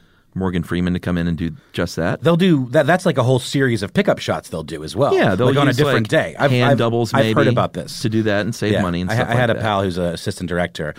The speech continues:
Speaker 2: and she would tell me about how, like, they would literally do whole days of insert shots like that with s-, somebody else.
Speaker 1: Yeah.
Speaker 2: So they could, like, keep things moving to just the action
Speaker 1: Sure,
Speaker 2: parts.
Speaker 1: you, you
Speaker 2: Yeah.
Speaker 1: don't pay
Speaker 2: Mm-hmm.
Speaker 1: George Clooney his rate
Speaker 2: To
Speaker 1: to
Speaker 2: pick
Speaker 1: come
Speaker 2: up
Speaker 1: in there
Speaker 2: cups.
Speaker 1: and pick up a coffee cup.
Speaker 2: That's right.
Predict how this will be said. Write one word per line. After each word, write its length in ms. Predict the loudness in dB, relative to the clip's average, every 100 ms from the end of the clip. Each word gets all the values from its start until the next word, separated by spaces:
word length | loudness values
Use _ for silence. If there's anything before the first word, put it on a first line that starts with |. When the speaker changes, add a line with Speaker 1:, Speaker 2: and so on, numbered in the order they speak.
| -12
Speaker 2:
and 160 | -8 -6
she 140 | -4
would 100 | -6
tell 120 | -4 -4
me 60 |
about 160 | -4 -4
how, 140 | -2
like, 140 | -4 -4
they 100 | -4
would 120 | -4
literally 360 | -4 -2 -4
do 220 | -6 -8 -6
whole 500 | -2 0 0 -2 -6 -20 _ _ _ _ -4
days 560 | 0 0 0 -6 -12 -8
of 180 | -6 -4
insert 380 | -6 -6 -8
shots 320 | -6 -8 -8 -10
like 160 | -10
that 200 | -8 -8
with 440 | -6 -10 -12 -20 -16
s-, 80 | -14
somebody 340 | -10 -8 -8 -8
else. 320 | -12 -12 -2
Speaker 1:
Yeah. 240 | 0 0 -2 -16 _ _
Speaker 2:
So 100 | -8
they 100 | -8
could, 140 | -6
like, 140 | -10 -8
keep 200 | -8 -6
things 220 | -6 -4
moving 480 | -4 -4 -6 -12 -14
to 60 | -10
just 240 | -8 -6
the 100 | -6
action 280 | -6 -6 -2
Speaker 1:
Sure, 100 | 0 0
Speaker 2:
parts. 220 | -4 -4
Speaker 1:
you, 40 |
you 40 | -2
Speaker 2:
Yeah. 60 |
Speaker 1:
don't 100 | -2
pay 240 | -2 0 0
Speaker 2:
Mm-hmm. 240 | -2 -6
Speaker 1:
George 320 | -2 -2 -2
Clooney 480 | -4 -2 -2 -2 -6 -10 _ _ _
his 240 | -4 -4 -2
rate 340 | 0 0 -2
Speaker 2:
To 80 | -6
Speaker 1:
to 80 | -8
Speaker 2:
pick 160 | -4
Speaker 1:
come 100 | -2
Speaker 2:
up 60 | -2
Speaker 1:
in 60 | -2
there 120 | -2
Speaker 2:
cups. 200 | -4 -6
Speaker 1:
and 80 | -6
pick 60 |
up 100 | -8
a 40 | -6
coffee 320 | -6 -6 -6
cup. 220 | -8 -10 -14
Speaker 2:
That's 200 | -18 -16
right. 140 | -16